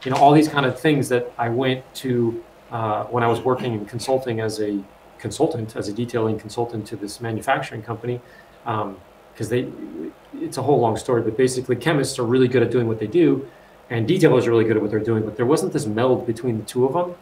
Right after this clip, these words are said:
back in the day. And so that's where I fit in.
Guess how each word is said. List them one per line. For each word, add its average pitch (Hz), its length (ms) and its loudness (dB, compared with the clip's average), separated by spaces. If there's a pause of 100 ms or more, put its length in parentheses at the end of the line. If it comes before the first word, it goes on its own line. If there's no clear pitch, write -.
(140)
back 139 220 2
in 143 60 0
the 147 60 0
day. 180 260 0 (460)
And 120 100 -4
so 127 100 -4
that's 127 220 2
where 123 220 4
I 110 140 2
fit 120 240 -2
in. 113 340 4